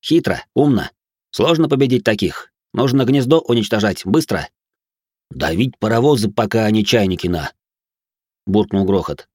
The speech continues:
«Ладно, пошли дальше». «А куда они вообще лезут?» полюбопытствовал я. «А черт его знает», сплюнул Динамит. «Наши туда не добирались. Верная смерть».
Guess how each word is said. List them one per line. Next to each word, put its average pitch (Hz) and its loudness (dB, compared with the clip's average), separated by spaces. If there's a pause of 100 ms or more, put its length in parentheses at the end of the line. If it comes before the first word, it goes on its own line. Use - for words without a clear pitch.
(360)
«Ладно, 107 0 (180)
пошли 120 0
дальше». 107 0 (840)
«А 87 -4
куда 110 2
они 123 2
вообще 120 0
лезут?» 107 0 (360)
полюбопытствовал 85 -4
я. 78 -6 (800)
«А 135 0
черт 147 2
его 113 4
знает», 92 -2 (340)
сплюнул 110 0
Динамит. 104 0 (300)
«Наши 120 -2
туда 131 2
не 127 2
добирались. 120 0 (140)
Верная 139 2
смерть». 127 -2